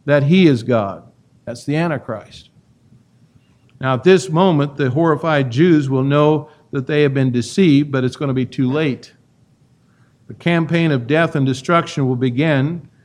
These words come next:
The Antichrist will destroy countless of those throughout the world, including those who refuse to worship him. Again, we saw that in Revelation thirteen.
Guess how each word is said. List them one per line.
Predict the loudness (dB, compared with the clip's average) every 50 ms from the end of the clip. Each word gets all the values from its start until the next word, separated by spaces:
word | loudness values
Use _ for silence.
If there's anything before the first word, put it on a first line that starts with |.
| _ _ _ _ -4
The | 0 2
Antichrist | 2 2 2 0 0 0 2 2 2 2 0 -2 -2
will | 0 0
destroy | 0 -2 -2 -2 0 2 2 2 2
countless | 0 -2 -2 0 0 0 -2 -2 -2 -2 -2 -4 -8 -14 -20 -20 _ _ _ _ _ _ _ _ _ _ _ _ _ -8
of | -6 -2
those | 0 2 4 4 2 2 -2 -8 -16 -20 -20 _
throughout | _ -2 0 2 2 2 2 0 0 -2
the | -2
world, | -2 0 0 2 2 2 2 0 -2 -4 -6
including | -6 -6 -4 -2 0 0 2 2 2 2
those | 2 2 2 0 0 -2
who | -2 -2
refuse | 0 -2 -2 -2 -2 -2 0 0 0 -2 -4
to | -6 -2
worship | 0 2 2 2 0 0 -2 -4 -4 -6 -14 _ _ _ _ _ _ _ _
him. | -2 -2 0 -2 -4 -6 -10 -18 -20 _ _ _ _ _ _ _ _ -14
Again, | -8 -2 0 0 2 2 0 -2 -4
we | -4 -4 -4
saw | -4 -2 -2 0 0 0
that | 0 0 -2 -2 -2 -4
in | -4 -2 -2
Revelation | 0 0 0 0 0 0 -2 -2 -2 -4 -6 -6 -6
thirteen. | -4 -2 -2 -2 -4 -6 -8 -6 -4 -2 0 -2 -2 -4 -6 -12